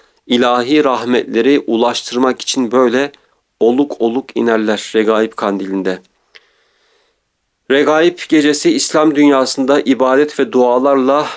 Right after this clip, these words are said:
geçirilmekte genellikle.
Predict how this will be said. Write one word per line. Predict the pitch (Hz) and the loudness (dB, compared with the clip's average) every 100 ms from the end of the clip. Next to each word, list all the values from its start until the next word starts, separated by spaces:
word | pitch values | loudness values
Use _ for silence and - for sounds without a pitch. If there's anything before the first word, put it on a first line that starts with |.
| - - - _ _ _ _ _ _ _ _ | -16 -20 -20 _ _ _ _ _ _ _ _
geçirilmekte | 127 120 127 117 110 135 - 139 135 120 117 | -4 -2 -2 -2 -2 -2 -2 -2 0 -4 -2
genellikle. | 120 117 110 107 104 117 135 147 | 0 2 2 0 -4 -2 0 -2